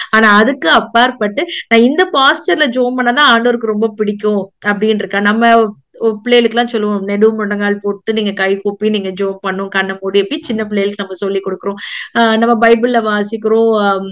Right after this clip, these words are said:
எலியா அவங்க ஜெபிக்கும் போது தலை வந்து அவங்க முட்டிக்குள்ள வச்சு அவங்க குனிஞ்சு அவங்க அப்படி ஜெபிச்சாங்க அப்படின்னு சொல்லி வாசிக்கிறோம்.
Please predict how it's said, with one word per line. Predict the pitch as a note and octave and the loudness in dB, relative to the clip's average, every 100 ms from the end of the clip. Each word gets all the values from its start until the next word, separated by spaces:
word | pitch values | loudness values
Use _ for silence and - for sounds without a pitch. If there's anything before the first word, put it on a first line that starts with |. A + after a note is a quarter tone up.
| F#3 F3+ | -12 0
எலியா | A3 A3+ | 4 4
அவங்க | B3 A#3 G#3+ G3+ G#3 | 4 4 2 0 0
ஜெபிக்கும் | A3 A3+ | 0 -4
போது | G#3+ G#3+ | -4 -4
தலை | A#3 G#3 G#3 A3+ | 0 2 4 2
வந்து | A3 G#3+ A3+ | 0 0 2
அவங்க | A#3 G#3+ G#3 G3+ | 2 2 -2 -2
முட்டிக்குள்ள | G#3 A#3+ A#3+ A#3 A3 | -4 -6 -2 0 0
வச்சு | G3+ G3+ - A#3 | -2 -4 -2 0
அவங்க | A3 | 0
குனிஞ்சு | G3+ G#3 A3+ B3 B3 B3 | 0 0 2 2 0 0
அவங்க | A3+ G#3 | -2 -4
அப்படி | F#3+ G3 G3 | -4 -4 -2
ஜெபிச்சாங்க | G3 G3+ A3 G3 G3+ G3 | -2 -4 -4 -4 -4 -4
அப்படின்னு | F#3+ G3 | -4 -6
சொல்லி | G3+ G3 | -4 -4
வாசிக்கிறோம். | F#3+ F#3+ F#3 F#3+ G3+ | -4 -4 -6 -6 -6